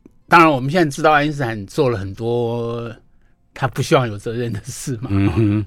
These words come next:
Speaker 1: 这个，我现在说的不包括原子弹哦，因为他写这个东西的时候是一九三一年，
Speaker 2: 嗯哼。
Speaker 1: 原子弹还没出来，
Speaker 2: 还没有原子弹。
Speaker 1: 他做了别的事，
Speaker 2: 嗯。
Speaker 1: 我们就不在这里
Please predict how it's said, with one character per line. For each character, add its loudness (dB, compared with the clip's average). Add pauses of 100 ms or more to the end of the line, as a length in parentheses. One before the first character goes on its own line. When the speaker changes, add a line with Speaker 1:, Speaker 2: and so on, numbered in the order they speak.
Speaker 1:
这 -6
个， -8 (760)
我 -4
现 2
在 4
说 4
的 6
不 -6
包 4
括 2 (420)
原 -2
子 -8
弹 -4
哦， -12
因 0
为 2
他 -2
写 -8
这 -2
个 -4
东 0
西 -4
的 -6
时 -12
候 -4
是 -8
一 -4
九 -6
三 -6
一 -6
年， -12 (120)
Speaker 2:
嗯 0
哼。 -2
Speaker 1:
原 0
子 -2
弹 2
还 0
没 -6
出 -14
来， -16
Speaker 2:
还 4
没 6
有 6
原 2
子 -6
弹。 -4
Speaker 1:
他 0
做 2
了 2
别 -2
的 -2
事， -10
Speaker 2:
嗯。 -16
Speaker 1:
我 -14
们 -12
就 -6
不 -6
在 -2
这 -4
里 -10